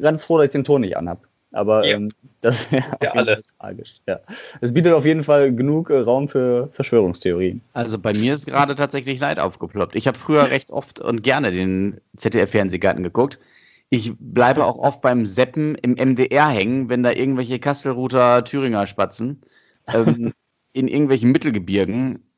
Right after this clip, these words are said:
Speaker 3: irgendwelche Zillertaler Lieder singen.
Speaker 2: Und du sagst, ich bin im Herzen alt?
Speaker 3: Na, es ist so, es ist wie ein Unfall, weißt du? Es
Speaker 1: Ja.
Speaker 3: ist wie ein Unfall. Ich guck da hin und denk so,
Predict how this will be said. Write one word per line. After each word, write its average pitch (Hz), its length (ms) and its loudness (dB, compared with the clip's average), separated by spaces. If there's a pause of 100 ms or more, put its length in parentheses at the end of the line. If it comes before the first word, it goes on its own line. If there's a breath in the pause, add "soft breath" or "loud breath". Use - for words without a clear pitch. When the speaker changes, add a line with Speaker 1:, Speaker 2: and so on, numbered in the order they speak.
(160)
Speaker 3:
irgendwelche 127 480 2
Zillertaler 131 500 2
Lieder 127 280 -4
singen. 113 340 -10 (460)
Speaker 2:
Und 139 120 -8
du 135 40 -2
sagst, 143 320 2
ich 220 240 -10
bin 208 120 4
im 180 120 -2
Herzen 170 360 -4
alt? 170 440 -4 (560)
Speaker 3:
Na, 135 120 0 (100)
es 135 160 -2
ist 160 160 -2
so, 175 220 4
es 147 200 -2
ist 151 220 -6
wie 160 120 -2
ein 165 60 -2
Unfall, 165 580 -2
weißt 104 280 -2
du? 165 120 -6 (100)
Es - 20 -6
Speaker 1:
Ja. 139 80 0
Speaker 3:
ist 131 240 -4
wie 156 40 -6
ein 156 80 -4
Unfall. 160 380 -2
Ich - 140 -10
guck 156 200 -8
da 151 80 2
hin 135 180 2
und 143 60 0
denk 139 140 0
so, 139 460 0